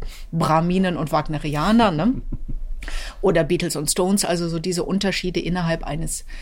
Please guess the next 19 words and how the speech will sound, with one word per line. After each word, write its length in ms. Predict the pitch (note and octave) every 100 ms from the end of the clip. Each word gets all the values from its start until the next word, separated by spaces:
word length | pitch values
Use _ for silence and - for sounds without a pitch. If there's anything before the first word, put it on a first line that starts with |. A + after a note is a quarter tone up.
| - - -
Genres, 400 | D#3+ D3+ D#3+ E3
das 180 | D#3 D3
sind 160 | F#3+ F#3+
dann 100 | F3
nochmal 240 | E3 E3+
unterschiedliche 600 | E3+ - - D#3+ E3 F3+
Ablehnungstypen, 760 | - B3 G#3 G3+ G3 F#3+ - F#3
aber 200 | D#3 D#3+
so 120 | D#3+
grundsätzlich 540 | - F3+ F#3 E3 E3
ist 140 | C#3+ -
das, 140 | D#3
man 100 | D#3
kann 160 | D#3 D#3+
entweder 420 | D#3+ D#3 D#3+ D#3
wirklich 240 | D#3+ F3
mit 140 | F3 -
musikalischen 640 | D3+ D3+ - C#3+ - -
Eigenschaften 760 | - G3 A#3+ - A#3+ - C4